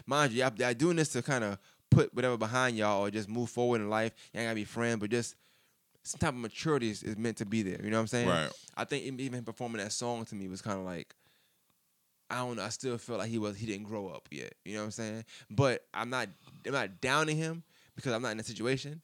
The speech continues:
Speaker 2: Mm.
Speaker 1: I don't know what he, what, what, what, what, what was pent up in him, which we'll get into later. All this ties into everything we're gonna talk about, right?
Speaker 2: Right.
Speaker 1: But I don't know what was pent up in Gucci Mane, 'cause you gotta think, oh five, he's scorching,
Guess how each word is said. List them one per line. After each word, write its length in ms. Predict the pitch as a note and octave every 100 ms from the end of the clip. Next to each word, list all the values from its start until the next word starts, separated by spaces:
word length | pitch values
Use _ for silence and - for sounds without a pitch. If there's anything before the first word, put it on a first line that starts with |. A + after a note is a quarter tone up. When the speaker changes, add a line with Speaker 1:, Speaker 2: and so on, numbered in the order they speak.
| -
Speaker 2:
Mm. 340 | G2 E2 D#2+ - _ _ _ _ _ _ _ _
Speaker 1:
I 60 | B2+
don't 160 | C3+ B2+
know 80 |
what 100 | B2
he, 100 | B2+ G#2 -
what, 180 | A#2+ F#2
what, 200 | G2+ F2
what, 160 | G#2
what, 220 | F#2+ G#2
what 100 | A2
was 100 | G2+
pent 300 | - C#3+ B2
up 160 | B2+ -
in 140 | C3
him, 240 | C3+ C#3 D3+ _ _ -
which 160 | B2+ G#3
we'll 80 | F3+
get 80 |
into 140 | E3+ D3
later. 280 | D#3+ A#2 C#2+
All 200 | C#3 D3+
this 140 | -
ties 280 | C#3+ B2+ B2+
into 180 | B2 G#2
everything 300 | A#2 A2 G#2+
we're 60 |
gonna 100 | G#2
talk 140 | B2+ G#2
about, 180 | F#2
right? 180 | G2 A2+ - -
Speaker 2:
Right. 160 | E2
Speaker 1:
But 20 | G#2+
I 80 | C3+
don't 80 |
know 80 | C3
what 60 | B2
was 80 | G2+
pent 240 | D3 C3+
up 80 | A#2+
in 80 | A2
Gucci 200 | B2+ B2
Mane, 320 | A#2 A2+ A2 - - _
'cause 140 | A#2+ G#2+
you 80 | C3+
gotta 160 | A#2
think, 180 | C#3+ A#2+
oh 120 | G#2 A#2+
five, 360 | C3 C3+ B2 -
he's 200 | B2 C#3
scorching, 520 | - A#2+ A2+ A#2 B2